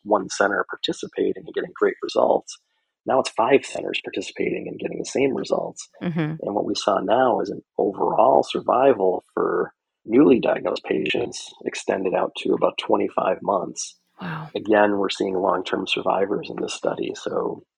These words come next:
Speaker 1: in this case, there's still about fifteen, sixteen patients that are all five years out, um, with
Speaker 2: Wow.
Speaker 1: newly diagnosed glioblastoma.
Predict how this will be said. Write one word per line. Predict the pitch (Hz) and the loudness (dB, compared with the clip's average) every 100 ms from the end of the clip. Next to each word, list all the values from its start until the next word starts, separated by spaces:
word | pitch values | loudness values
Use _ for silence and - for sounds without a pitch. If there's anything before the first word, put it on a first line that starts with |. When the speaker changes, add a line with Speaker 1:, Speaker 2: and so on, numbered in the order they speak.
| _ _ _ - - | _ _ _ -20 -10
Speaker 1:
in | 113 107 | -6 -2
this | 113 | 0
case, | - 110 95 - - | 2 2 2 -2 -6
there's | 98 95 95 | -2 -2 -2
still | - - - 101 104 104 101 - - _ _ | -8 -8 0 4 6 6 4 0 -16 _ _
about | 117 139 - | 2 2 0
fifteen, | 131 - 120 104 | -4 0 -2 0
sixteen | - - - 107 98 | -4 -6 -4 -4 -2
patients | - - - - - - - _ _ _ _ _ _ | 0 2 0 -4 -4 -10 -16 _ _ _ _ _ _
that | 95 98 98 | -6 0 2
are | 95 - | 4 6
all | 104 101 101 - | 8 8 4 2
five | - 104 95 | 0 0 -2
years | 98 90 - | 0 0 0
out, | 95 95 92 - - - | 2 2 2 -2 -14 -16
um, | - - - 180 | -10 -8 -8 -4
with | - | 0
Speaker 2:
Wow. | 170 170 170 165 | 0 2 2 2
Speaker 1:
newly | 165 170 | 0 0
diagnosed | 160 - - 180 - | -2 -2 -2 -6 -4
glioblastoma. | 101 - - - - 110 123 117 | -2 -2 -2 -6 -4 -2 0 0